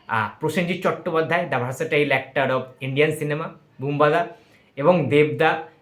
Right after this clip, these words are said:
কৌশিক গাঙ্গুলি, সৃজিত মুখার্জি এবং শ্রীকান্ত মহাতো, এসবিএফ এর কর্ণধার, তাদের সবাইকে আমার তরফ থেকে প্রণাম রইল। এই লড়াইটা আমাদের সবাইকে লড়তে হবে। আমরা বেঙ্গলি ফিল্ম রিভিউয়ার কমিউনিটির একজন মেম্বার, সেই কমিউনিটির তরফ থেকে প্রত্যেকের ভিডিও আমি আশা করছি।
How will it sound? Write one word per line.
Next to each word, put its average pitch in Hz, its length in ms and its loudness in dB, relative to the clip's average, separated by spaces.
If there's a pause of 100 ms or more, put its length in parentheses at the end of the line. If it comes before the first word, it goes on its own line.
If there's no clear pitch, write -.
(100)
কৌশিক 170 420 -2
গাঙ্গুলি, 135 340 0
সৃজিত 135 400 -6
মুখার্জি 123 480 -6
এবং 127 280 -6
শ্রীকান্ত 117 420 -6
মহাতো, 110 240 -4
এসবিএফ 113 420 -4
এর 110 180 -2 (140)
কর্ণধার, 117 420 -2 (400)
তাদের 139 180 0
সবাইকে 165 600 0 (220)
আমার 131 200 -2
তরফ 131 140 2
থেকে 135 220 -6
প্রণাম 127 420 -4
রইল। 147 280 0 (280)
এই 185 120 4
লড়াইটা 196 440 6
আমাদের 185 200 2
সবাইকে 180 380 0
লড়তে 156 320 2
হবে। 139 120 2
আমরা 175 460 2
বেঙ্গলি 190 460 4
ফিল্ম 208 260 4
রিভিউয়ার 160 440 2
কমিউনিটির 165 500 -4 (220)
একজন 143 340 0
মেম্বার, 139 580 0 (140)
সেই - 120 -6
কমিউনিটির 202 680 2
তরফ 175 220 2
থেকে 180 180 -4
প্রত্যেকের 160 480 -6
ভিডিও 151 300 0
আমি 151 140 0
আশা 139 220 -2
করছি। 151 500 -4